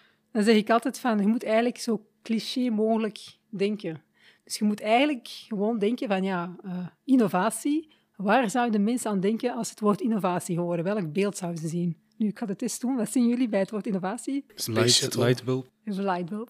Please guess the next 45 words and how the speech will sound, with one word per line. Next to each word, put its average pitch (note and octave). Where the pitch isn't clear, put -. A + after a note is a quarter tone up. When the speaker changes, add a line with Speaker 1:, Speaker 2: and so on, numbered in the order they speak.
Speaker 1:
absoluut. A3+
Wat A#3
zei D4+
jij? F#4+
Speaker 2:
Ik -
zei, G#2+
een G#2
space -
shuttle B2
of B2
zo. -
Speaker 1:
Ja, A3+
dat B3+
kan A3
ook. C4
Voilà. D4
Dus C#4+
dat C4
zijn F#4
de C4+
twee C#4+
meest D#4
voorkomende C#4+
iconen C4+
als C4+
het A#3
woord B3+
innovatie A#3
valt. F#3+
Een -
Speaker 3:
Eh, -
eh, -
heb -
je C3+
Speaker 1:
lightbulb D3
Speaker 3:
no-, -
heb B2
je C3
nog D3+
zo -
Speaker 1:
en E3+
Speaker 3:
van E3+
Speaker 1:
een E3+
Speaker 3:
die, E3+
Speaker 1:
space E3